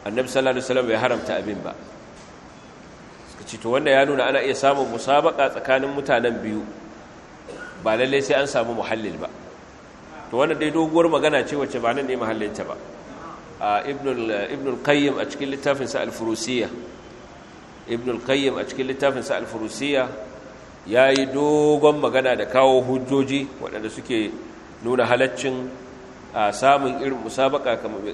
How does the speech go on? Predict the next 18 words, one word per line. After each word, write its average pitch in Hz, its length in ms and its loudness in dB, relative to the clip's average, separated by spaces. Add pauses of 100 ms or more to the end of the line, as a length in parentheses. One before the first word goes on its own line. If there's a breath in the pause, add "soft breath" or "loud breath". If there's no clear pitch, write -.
mai 110 120 -6
kama 120 320 0
da 123 80 0
wannan 131 240 2
sura 131 420 0 (480)
a 95 100 -6
tsakanin 123 640 2 (520)
mutum 110 340 -2
biyu 127 300 2
ba 110 160 4
tare 110 260 0
da 113 320 4
wani 120 200 2
ɗa-, 120 260 -4
wani 123 180 2
a 92 100 0
tsakiya 95 460 -2
ba. - 80 -8